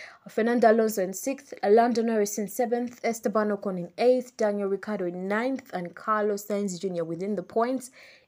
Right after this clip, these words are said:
in tenth place. We get to lap sixteen, and it's only the last four drivers on the grid that hadn't pitted at that particular moment. That was Kevin Magnussen, Mick Schumacher, Yuki Tsunoda,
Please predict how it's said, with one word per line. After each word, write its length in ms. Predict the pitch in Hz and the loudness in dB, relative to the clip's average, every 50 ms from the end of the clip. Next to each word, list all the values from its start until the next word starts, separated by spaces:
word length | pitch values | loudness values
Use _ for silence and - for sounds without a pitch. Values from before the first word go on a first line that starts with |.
| _ - | _ -8
in 260 | 180 170 165 165 165 | -6 -6 -6 -8 -10
tenth 520 | - - 190 185 180 180 190 202 - - _ _ _ _ - | -8 -6 -4 -4 -4 -4 -6 -10 -12 -18 _ _ _ _ -4
place. 560 | - 285 311 285 196 90 71 - - - - - - _ _ _ _ _ _ _ _ _ _ _ _ _ _ _ _ _ _ _ _ _ _ _ _ _ | 0 2 4 4 2 0 -2 -6 -10 -12 -14 -18 -20 _ _ _ _ _ _ _ _ _ _ _ _ _ _ _ _ _ _ _ _ _ _ _ _ _
We 120 | - 214 226 | -2 0 2
get 220 | 190 254 302 302 | 4 4 4 4
to 120 | - - 247 | 4 2 2
lap 240 | 220 214 220 220 | 2 2 0 -2
sixteen, 600 | - - 196 190 - - - - 196 196 220 254 247 - - - - - - _ - | -4 -8 -10 -10 -12 -12 -6 -4 -4 -4 -4 -6 -8 -12 -18 -20 -20 -20 -20 _ 0
and 140 | 196 208 214 | 2 2 4
it's 180 | 214 208 - - | 2 2 2 2
only 260 | 254 285 277 262 240 | 4 6 6 6 6
the 120 | 196 190 | 6 6
last 460 | 185 185 190 202 220 240 240 - - | 6 8 6 6 4 4 2 -2 -2
four 160 | - 247 233 214 | 2 2 2 4
drivers 420 | 175 202 190 180 180 175 170 165 | 4 4 4 4 4 4 2 0
on 100 | 165 170 | -2 -4
the 80 | 165 165 | -4 -6
grid 400 | 165 180 185 196 185 170 160 165 | -4 -2 -2 -2 -2 -2 0 2
that 120 | 170 165 | 0 0
hadn't 520 | 170 - - 202 190 170 160 151 160 160 | 0 0 0 0 0 0 -2 -4 -6 -8
pitted 400 | - - - 185 - - 165 156 | -10 -10 -8 -6 -2 -2 0 0
at 100 | 160 151 | 0 -2
that 140 | 165 156 - | -2 -4 -4
particular 420 | - 180 - - 185 180 - 175 165 | -6 -8 -10 -8 -6 -2 -2 0 0
moment. 420 | 160 160 160 165 - - 170 - - - - - - - _ | -2 -4 -6 -6 -8 -10 -10 -12 -16 -18 -20 -20 -20 -6 _
That 100 | - 226 | 0 2
was 200 | 220 220 247 233 | 2 2 2 2
Kevin 260 | - 277 262 247 254 | 2 2 2 2 2
Magnussen, 640 | 247 247 240 233 226 226 220 214 - 220 208 208 220 - - - | 2 2 0 0 0 -2 -4 -4 -2 -2 -4 -4 -4 -6 -4 -4
Mick 180 | 233 233 233 | -2 -2 -2
Schumacher, 680 | - - - 247 240 226 220 214 208 208 - 214 202 202 | -6 -4 -2 0 0 0 0 0 -2 -2 -2 0 0 0
Yuki 360 | 196 196 202 233 247 - - | 0 -2 -2 -2 -2 -2 -4
Tsunoda, 580 | 240 214 - - 214 202 196 190 180 185 175 170 | -4 -4 -4 -4 -2 -2 -2 -2 -2 -2 -2 -2